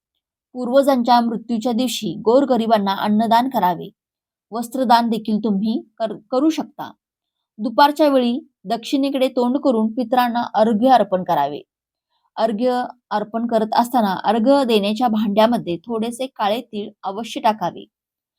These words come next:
या काळामध्ये काळ्या तिळाला अत्यंत महत्त्व आहे, कारण की काळे तीळ हे पितरांना समर्पित असतात.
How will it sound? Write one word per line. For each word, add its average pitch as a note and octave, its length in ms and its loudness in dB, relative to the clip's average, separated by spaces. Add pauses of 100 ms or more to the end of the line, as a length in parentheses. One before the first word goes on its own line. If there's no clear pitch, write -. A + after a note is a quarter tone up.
(220)
या A3 160 -2
काळामध्ये G#3+ 720 0 (380)
काळ्या G#3+ 280 2
तिळाला G#3+ 400 2
अत्यंत A#3 560 -6
महत्त्व A3+ 360 0
आहे, - 280 -6 (600)
कारण C4+ 260 0
की D4+ 140 0
काळे A#3 320 6
तीळ B3 280 0
हे G#3+ 160 -6
पितरांना G#3+ 500 0
समर्पित G3+ 520 -2
असतात. F#3+ 280 -6